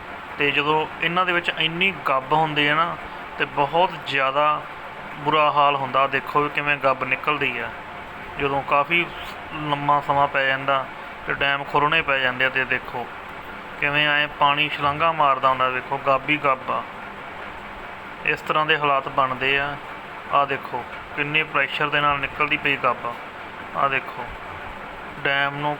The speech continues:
ਕਿਵੇਂ ਖੋਲ੍ਹਦੇ ਹੈਗੇ ਆ। ਆਹ ਦੇਖੋ, ਆਹ ਦੇਖੋ, ਕਿਉਂਕਿ ਬਲੋਕੇਜ ਹੋ ਜਾਂਦੀ ਆ,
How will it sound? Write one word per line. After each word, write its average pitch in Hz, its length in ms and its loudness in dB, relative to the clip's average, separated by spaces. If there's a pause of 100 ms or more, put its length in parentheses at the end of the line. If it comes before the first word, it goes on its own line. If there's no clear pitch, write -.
(100)
ਕਿਵੇਂ 143 200 2
ਖੋਲ੍ਹਦੇ 151 500 4
ਹੈਗੇ 139 300 0
ਆ। 123 120 -4
ਆਹ 131 120 2
ਦੇਖੋ, 127 340 -4 (460)
ਆਹ 139 120 4
ਦੇਖੋ, 131 360 -4 (800)
ਕਿਉਂਕਿ 151 280 0
ਬਲੋਕੇਜ 147 580 4
ਹੋ 151 140 4
ਜਾਂਦੀ 143 380 2
ਆ, 156 140 0